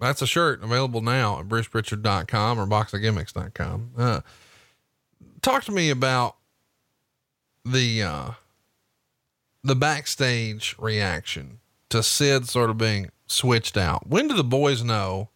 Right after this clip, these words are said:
that the program is really going from Vader to Sid? Did they know that before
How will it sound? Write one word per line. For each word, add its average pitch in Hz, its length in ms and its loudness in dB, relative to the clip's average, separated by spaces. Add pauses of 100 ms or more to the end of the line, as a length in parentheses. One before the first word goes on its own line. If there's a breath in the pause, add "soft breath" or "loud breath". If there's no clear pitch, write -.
(720)
that - 120 -2
the 104 60 -2
program 139 540 2
is 113 140 -2
really 180 280 2
going 101 640 -2
from 98 760 0 (1400)
Vader 127 460 2
to 110 180 -6
Sid? 85 560 -4 (340)
Did 135 120 2
they 143 100 4
know 185 200 4
that 185 260 2
before 147 680 2